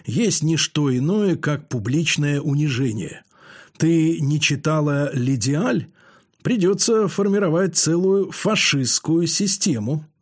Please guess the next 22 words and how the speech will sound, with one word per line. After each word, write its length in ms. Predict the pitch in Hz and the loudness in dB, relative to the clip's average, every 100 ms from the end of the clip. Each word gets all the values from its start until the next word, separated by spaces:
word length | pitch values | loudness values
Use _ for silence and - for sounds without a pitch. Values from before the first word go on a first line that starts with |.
| _ _ _ _ - | _ _ _ _ 0
При 160 | 160 | 0
всём 500 | 160 - 226 220 180 | 2 2 2 0 0
при 160 | 160 160 | 0 0
том, 420 | - 262 233 139 | 0 0 0 -2
Октав 400 | 151 120 - 127 | -4 -4 -4 -2
знает, 480 | 95 151 247 226 151 - - - | -2 0 0 0 -2 -10 -18 -8
что 400 | - 165 165 160 | -2 0 2 0
ему 420 | 135 143 196 262 | 0 0 0 0
будет 400 | 202 226 226 - | 0 0 -2 -2
трудновато 840 | 185 226 175 226 262 269 180 147 | -2 -2 0 0 0 0 0 0
обойтись 760 | 131 117 147 143 214 247 180 - | 0 0 -2 0 0 0 0 0
без 320 | 98 147 117 | 0 -2 0
этих 480 | 170 160 151 135 - | 0 0 0 -2 -4
кодов 500 | - 180 165 165 - | -2 0 2 0 -2
экстерьера: 880 | - 160 - - 202 220 151 87 82 - - - - | -4 0 0 2 0 2 0 -2 -10 -12 -20 -20 -14
ног, 560 | - 131 226 233 214 147 | -6 0 2 2 0 -2
составляющих 960 | - 170 - 185 185 175 147 - 170 | 0 0 0 2 2 2 0 0 0
две 260 | 107 113 175 | -2 -2 -2
трети 400 | 156 160 160 160 | 0 0 0 0
тела, 540 | 147 139 151 143 139 131 - - | -2 0 0 0 -2 -6 -14 -12
плоских 520 | - 226 285 - 233 156 | -2 0 2 2 0 -2
животов, 800 | 113 156 139 - 165 175 - | 0 0 -2 -2 0 0 -2